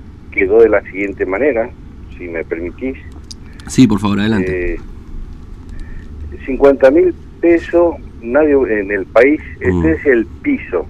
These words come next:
Speaker 2: Claro.
Speaker 1: También que tengo que tener en cuenta eso, que es el piso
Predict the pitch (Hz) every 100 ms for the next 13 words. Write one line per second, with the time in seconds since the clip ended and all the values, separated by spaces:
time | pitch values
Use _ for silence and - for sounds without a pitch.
0 | - 98 90 73 73 - - - 98 98
1 | 131 127 120 - 107 120 107 110 107 110
2 | 120 110 110 113 117 98 - 101 92 -
3 | 120 113 147